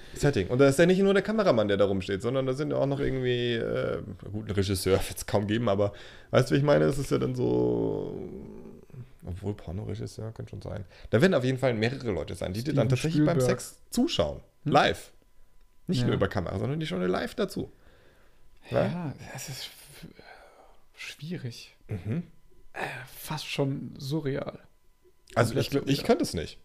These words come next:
Speaker 1: Ich könnte es,
Speaker 2: Nee.
Speaker 1: glaub ich, nicht. Also das wär irgendwie,
Speaker 2: Boah.
Speaker 1: es wär einfach eine völlig, völlig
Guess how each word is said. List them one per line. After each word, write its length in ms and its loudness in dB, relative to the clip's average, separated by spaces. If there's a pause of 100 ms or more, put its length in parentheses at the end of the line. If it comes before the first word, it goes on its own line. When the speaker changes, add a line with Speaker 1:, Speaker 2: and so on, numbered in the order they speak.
(120)
Speaker 1:
Ich 120 -8
könnte 160 -2
es, 60 -4
Speaker 2:
Nee. 40 -6
Speaker 1:
glaub 100 0
ich, 100 -10
nicht. 160 -4
Also 200 -4
das 200 -4
wär 340 6 (600)
irgendwie, 800 -2 (920)
Speaker 2:
Boah. 200 -14 (120)
Speaker 1:
es 160 -10
wär 160 2
einfach 260 -2
eine 180 -6
völlig, 520 -2
völlig 680 -4